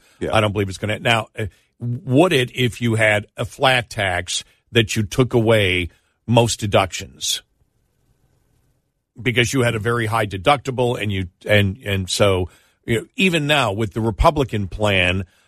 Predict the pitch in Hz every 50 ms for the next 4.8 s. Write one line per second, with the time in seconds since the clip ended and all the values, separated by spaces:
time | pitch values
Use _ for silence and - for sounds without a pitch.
0 | _ _ _ - 110 110 107 104 101 98 95 98 - - 123 131 127 131 127 117
1 | - 127 117 - 117 110 110 104 - 110 95 120 120 107 113 104 - - - -
2 | 185 170 127 110 101 95 92 85 101 95 98 90 87 80 76 - - - _ _
3 | _ _ - 92 85 73 71 113 117 113 101 120 120 113 110 101 95 - - 202
4 | 214 190 139 120 113 101 101 107 104 - 117 104 104 101 98 92